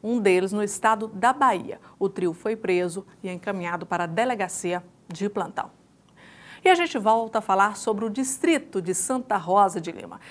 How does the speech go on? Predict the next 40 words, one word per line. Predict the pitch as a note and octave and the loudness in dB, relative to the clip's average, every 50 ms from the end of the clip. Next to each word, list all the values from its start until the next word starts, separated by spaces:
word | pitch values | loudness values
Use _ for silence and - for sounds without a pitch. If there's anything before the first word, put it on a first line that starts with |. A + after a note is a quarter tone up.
| - - - | -20 -14 -4
Desde | F3+ E3+ A3 C4+ D4+ D4 C#4 | 6 8 10 10 10 8 4
o | C#4 | 0
mês | B3+ B3+ C4 A#3+ | 2 2 2 2
de | A#3 C4+ A#3+ | 2 0 -2
junho | F#3 A3 C4+ D4+ C#4+ A#3 F#3+ | 0 0 2 2 2 2 0
deste | F3 F3+ F3 - - | 0 -2 -4 -2 -2
ano, | G#3+ A3 A3+ | -2 0 0
a | A3 | -2
nossa | G#3+ A3 - G#3 | -2 -2 -4 -6
equipe | G3 - - F#3 - - G3 | -6 -6 -10 -12 -8 -8 -8
de | F#3 - C#4+ | -6 -4 -2
reportagem | C4+ C4 A#3 C4 G3 F3+ E3+ - A#3 A3+ G3 F3+ F3+ F#3 F#3 E3+ | 0 0 0 0 0 -2 2 6 8 8 8 8 4 0 -6 -6
tem | - F#3+ | -6 -6
acompanhado | G3 G3 - A#3+ A#3+ - D4+ D4+ C4+ A#3+ G#3+ G3+ G3+ G3+ G3+ A3+ - - - - - | -8 -6 -6 -6 -6 -4 -2 0 2 6 8 8 8 8 6 0 -8 -8 -16 -8 -4
o | G3 | -4
dilema | F3 F3+ G#3 F#3+ G3 G#3 A3 A3 G#3+ G#3 | 0 2 4 4 4 4 2 0 -2 -2
sobre | - A#3 A3+ G#3 G#3+ A3 | 2 2 2 2 2 -2
o | |
cemitério, | G#3+ - D#4 D#4+ E4 D#4+ D#4+ - - G#3+ G3 F#3 E3+ E3 - - - - - | -2 -2 -6 -4 -4 -4 0 4 6 6 8 8 4 2 0 -8 -18 -20 -16
que, | - | -14
segundo | E3+ - F3 F3+ G#3+ A3 G3+ | -6 -6 -2 -2 -2 -2 -2
os | G3 | -2
moradores, | G3+ G3 F#3+ F#3 F3 E3 G3+ G#3+ G#3+ G#3 G3+ - - - - - - - | -2 0 2 2 2 4 4 4 4 4 0 -2 -12 -18 -20 -20 -12 -6
não | F3+ F3 F3+ G#3 B3+ C4+ C#4 | -4 -2 2 4 4 6 6
haviam | C4+ A#3+ G#3+ F3+ F3 G#3+ C4 C#4 C4+ | 4 4 2 0 -2 2 2 4 4
mais | B3 B3 D4 D#4+ E4 - - - | 4 2 0 0 0 -4 -8 -10
túmulos. | - - D#4 E4 D4+ A3+ F#3 D#3+ F3+ - - - - _ - _ - - | -4 -2 0 0 2 0 0 -2 -6 -8 -10 -12 -16 _ -20 _ -6 -4
Mas | D4 C#4 C4+ | -2 0 2
uma | C#4 C#4 | 2 2
boa | B3+ G3+ G3 G3 A3 | 4 4 2 2 2
notícia | C#4 D#4 D4+ - C4+ D#4+ - - - _ _ - | 0 -4 -2 -2 -2 -2 -2 -6 -10 _ _ -12
é | - E3+ | -10 -4
que | - F3+ | -2 -2
a | E3+ | -2
situação | - F#3+ F#3 - F#3+ F3+ - - G3+ | -2 -4 -2 -2 -2 -2 -2 -4 -6
está | G3+ G3+ - A3 | -4 2 2 0
prestes | G#3 - - - A#3+ B3+ A#3 A#3+ - F3+ - | 0 0 2 4 4 4 4 2 -6 -12 -10
para | - - F#3 F3 F3 | -4 -4 -2 -2 -2
ser | - - F3+ | -4 -4 -6
resolvida. | E3 E3 F#3+ A#3+ C4+ A#3+ A#3 G#3+ F3+ - - - - - - | -4 0 2 2 2 2 0 -2 -2 -2 -6 -12 -10 -10 -12